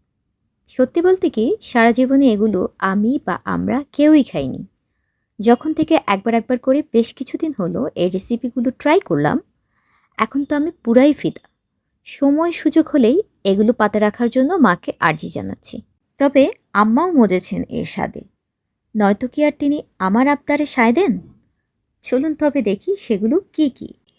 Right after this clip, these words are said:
ভিডিওটি দেখার আগে আপনাদের কাছে অনুরোধ থাকবে ভিউয়ার্স, চ্যানেলটি সাবস্ক্রাইব করে বেল আইকনটি প্রেস করে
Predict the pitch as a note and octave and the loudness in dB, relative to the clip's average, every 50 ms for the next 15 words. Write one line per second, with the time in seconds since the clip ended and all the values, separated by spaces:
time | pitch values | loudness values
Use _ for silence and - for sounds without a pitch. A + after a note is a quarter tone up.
0 | _ _ _ _ _ _ - C4+ A#3 D4+ E4+ F4+ F#4+ F4+ A#3 G#3 F#3 F#3 - A#3+ | _ _ _ _ _ _ -2 4 6 6 6 6 4 4 4 4 2 2 -2 -2
1 | B3 G3+ F3+ - A#3 C#4+ G#4+ - - A3+ - - D4 D#4 D#4 - D#4+ - - F4 | -2 -2 -4 -4 -6 -6 -6 -2 -4 -4 -2 -2 -2 -2 -2 -2 -6 -6 -4 -4
2 | F#4 F#4+ - _ _ - A#3+ B3 C4+ F4 A4+ A4+ - - G#3 E3 - D3 D#3+ - | -6 -6 -6 _ _ -2 0 2 6 6 6 6 4 -4 -6 -4 -2 -4 -6 -4
3 | - C#3+ D3 G#3+ D4 - - - - _ _ _ _ _ _ _ _ _ _ _ | -6 -6 -4 -4 -6 -6 -10 -16 -18 _ _ _ _ _ _ _ _ _ _ _
4 | - C4 C4+ C#4+ D#4 D#4+ - F4 F4 - - - A3+ - - - - D4+ D#4+ D#4+ | 2 2 4 4 0 -2 -4 -6 -6 -4 -2 -4 -2 -4 -6 0 2 2 2 2
5 | _ - F#3 D#3 D3 - B3 C#4 _ _ _ _ _ - - G#3+ B3 D#4 E4 C#4 | _ -8 -4 -4 -2 -4 -4 -8 _ _ _ _ _ -6 2 2 4 4 4 4
6 | F#3 D#3+ - D#3 D3+ E3+ - D#3 - - - D3+ - - - F#3 G3+ B3+ F#4+ | 2 0 -2 -4 -6 -6 -6 -12 -10 -10 -10 -10 -10 -10 -6 -4 -2 -2 -2